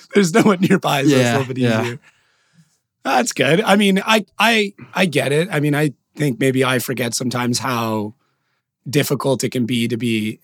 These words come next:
Speaker 1: a public-facing person 'cause I've done it most of my life.
Speaker 2: Yeah.
Speaker 1: And I would, I would assume that your, your older sister is, like,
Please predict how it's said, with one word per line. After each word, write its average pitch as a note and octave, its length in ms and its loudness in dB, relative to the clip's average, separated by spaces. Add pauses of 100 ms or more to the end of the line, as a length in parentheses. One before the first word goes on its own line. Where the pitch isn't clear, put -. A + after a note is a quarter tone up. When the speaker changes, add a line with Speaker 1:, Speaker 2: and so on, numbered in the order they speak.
(120)
Speaker 1:
a C3 120 -6
public-facing A#2 680 -4
person A2+ 400 -6
'cause A#2+ 160 -6
I've A2+ 120 -6
done A2 180 -4
it A2 180 -6 (580)
most A#2 380 -2
of A2+ 80 -8
my A2 140 -4
life. A2+ 160 -2
Speaker 2:
Yeah. G#2 300 0 (340)
Speaker 1:
And B2 360 -4 (600)
I G3+ 120 4
would, A3 220 4
I F3 140 4
would F3 120 2
assume C3+ 680 0
that B2 260 -4
your, B2 640 -2 (300)
your B2+ 320 -4 (520)
older A#2+ 280 -2
sister A#2 460 -4
is, A2 220 -6
like, A#2 240 -12